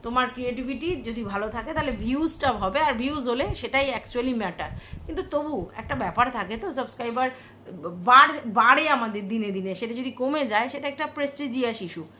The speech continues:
সেটাই কোনো দরকার ছিল না। এটা আমার ধারণা, তোমার নাও একমত হতে পারো তোমরা, কিন্তু আমার এটাই বলার ছিল। আর, আম, ওদিকে অরিন্দম বলছে তার, আহ, মানে মা এবং বোনেরা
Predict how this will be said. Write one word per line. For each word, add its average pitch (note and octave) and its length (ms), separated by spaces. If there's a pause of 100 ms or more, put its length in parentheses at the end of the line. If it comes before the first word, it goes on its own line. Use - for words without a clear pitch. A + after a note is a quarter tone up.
(260)
সেটাই F#4 440
কোনো F#4 260
দরকার C#4+ 360
ছিল E3+ 180
না। D3 140 (180)
এটা C#4 220
আমার C4 400 (200)
ধারণা, G3+ 420
তোমার G#3+ 240
নাও A3 340
একমত A3 480
হতে G3 140
পারো G3 220
তোমরা, F#3 300 (500)
কিন্তু B3 180
আমার B3 240
এটাই B3 260
বলার G#3+ 400
ছিল। - 220 (460)
আর, F#3 360
আম, F3+ 340 (840)
ওদিকে C4+ 280
অরিন্দম D4 560
বলছে D#4 320
তার, C4+ 260
আহ, A3+ 340
মানে G#3 300
মা A#3 540 (340)
এবং D#4+ 400
বোনেরা D4+ 440